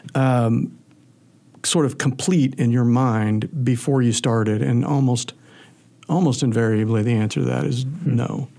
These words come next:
Speaker 1: Um, and I don't know if that's good or bad, but it works for me. I, I, sometimes, sometimes it's there, and I, and I'll be honest,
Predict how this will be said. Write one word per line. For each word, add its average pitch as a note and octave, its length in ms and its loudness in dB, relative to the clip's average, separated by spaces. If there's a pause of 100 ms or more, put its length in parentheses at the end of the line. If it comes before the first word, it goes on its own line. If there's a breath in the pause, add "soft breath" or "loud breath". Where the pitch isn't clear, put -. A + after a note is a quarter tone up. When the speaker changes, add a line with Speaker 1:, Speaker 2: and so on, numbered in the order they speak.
(540 loud breath)
Speaker 1:
Um, A#2+ 460 -2 (600 loud breath)
and C3 200 2
I C#3 240 -2
don't C3+ 140 2
know B2+ 80 2
if A2 80 -2
that's A#2 180 -2
good A#2 160 2
or A#2 80 0
bad, G#2+ 440 0
but G#2+ 120 0
it A2 100 0
works A2+ 260 -2
for - 300 -6
me. A#2 320 2
I, A#2+ 220 0 (160)
I, A2+ 280 0 (920 loud breath)
sometimes, A3+ 800 0 (280)
sometimes E3+ 600 0
it's A#2+ 140 -2
there, A2+ 340 2
and C3 140 0
I, C#3 120 2
and D3 200 0
I'll D3+ 80 2
be D#3+ 140 2
honest, D#3+ 320 2